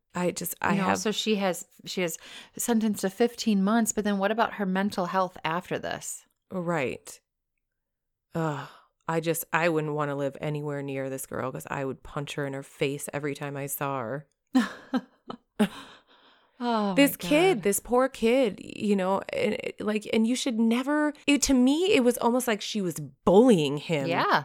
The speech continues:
Speaker 1: into doing
Speaker 2: exactly.
Speaker 1: it. She was, like,
Speaker 2: Exactly.
Speaker 1: aggressive, like, shaming him.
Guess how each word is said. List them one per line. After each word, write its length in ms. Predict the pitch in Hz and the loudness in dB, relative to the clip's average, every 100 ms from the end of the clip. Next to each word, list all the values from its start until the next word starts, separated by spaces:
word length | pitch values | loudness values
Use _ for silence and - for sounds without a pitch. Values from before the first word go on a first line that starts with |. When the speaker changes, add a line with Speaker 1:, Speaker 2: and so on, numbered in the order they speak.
| - 208 | 0 2
Speaker 1:
into 240 | 196 214 | 2 4
doing 320 | 185 190 277 | 6 6 6
Speaker 2:
exactly. 140 | 220 143 | 4 4
Speaker 1:
it. 280 | - - - _ _ 190 | 0 -6 -14 _ _ -2
She 140 | 247 | 4
was, 160 | 240 226 | 6 6
like, 100 | 190 | 4
Speaker 2:
Exactly. 140 | 202 | 2
Speaker 1:
aggressive, 760 | 180 170 170 240 - 117 90 170 | 2 6 6 6 4 4 2 4
like, 360 | 165 156 - - - | 4 4 -2 -20 -6
shaming 600 | - - 208 226 208 160 | -2 6 8 8 6 2
him. 280 | 160 117 | 0 0